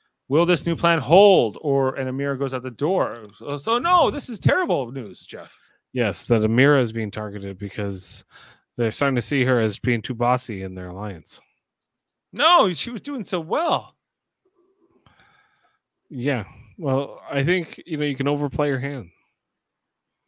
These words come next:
Speaker 2: Think that might be
Speaker 1: She's
Speaker 2: what's happening here with
Speaker 1: Are you
Speaker 2: Amira.
Speaker 1: saying Amira's overplayed it?
Speaker 2: She might be.
Speaker 1: She might have overplayed it. Um, jeez.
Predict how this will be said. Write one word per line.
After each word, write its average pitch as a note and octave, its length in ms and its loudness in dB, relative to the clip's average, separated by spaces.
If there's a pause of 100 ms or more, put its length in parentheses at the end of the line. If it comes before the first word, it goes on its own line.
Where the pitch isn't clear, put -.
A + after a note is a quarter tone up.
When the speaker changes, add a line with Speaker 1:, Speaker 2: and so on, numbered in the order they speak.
(840)
Speaker 2:
Think A#2+ 120 -10
that A#2+ 60 -4
might A#2 120 -4
be G#2+ 140 -8
Speaker 1:
She's A2+ 40 -4
Speaker 2:
what's G#2+ 160 -8
happening A#2+ 420 -6
here G2 140 -10
with F#2 160 -12
Speaker 1:
Are F#2 40 -12
you - 100 -8
Speaker 2:
Amira. - 20 -10
Speaker 1:
saying G#3 200 -2
Amira's F3+ 340 0
overplayed F3 480 -2
it? C#4+ 100 -6 (760)
Speaker 2:
She - 160 -16
might A2+ 240 -8
be. D#2 220 -20 (760)
Speaker 1:
She - 200 -20
might A2 140 -18
have G#2 100 -16
overplayed G2 460 -18
it. - 760 -20
Um, C3 580 -6 (440)
jeez. - 680 -16